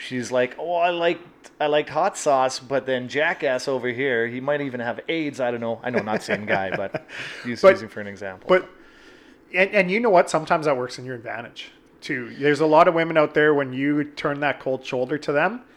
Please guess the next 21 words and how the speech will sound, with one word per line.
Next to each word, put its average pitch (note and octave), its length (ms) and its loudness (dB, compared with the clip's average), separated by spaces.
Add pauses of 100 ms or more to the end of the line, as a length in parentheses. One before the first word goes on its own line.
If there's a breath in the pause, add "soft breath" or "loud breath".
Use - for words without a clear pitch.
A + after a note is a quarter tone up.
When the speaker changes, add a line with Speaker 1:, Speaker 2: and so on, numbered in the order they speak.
(360 soft breath)
Speaker 1:
Oh, F#3+ 100 12
Speaker 2:
they, D3 100 6
Speaker 1:
f-, C#3+ 60 -6
for - 120 -20 (240)
Speaker 2:
they're D#3 320 4
Speaker 1:
sure. D3 300 0
Speaker 2:
so D#3 280 6
much D#3 320 2
more B2+ 220 -4
into B2 300 -8
you. A#2+ 180 -14 (160)
Speaker 1:
Oh, C3 100 4
absolutely. C3+ 520 -2
Speaker 2:
Like, D3+ 260 2
the D#3 80 0
girls E3 340 6
that D#3 140 6
I'm D3+ 220 4
an C3 80 -6
asshole D3 440 -2
to, G3+ 400 -4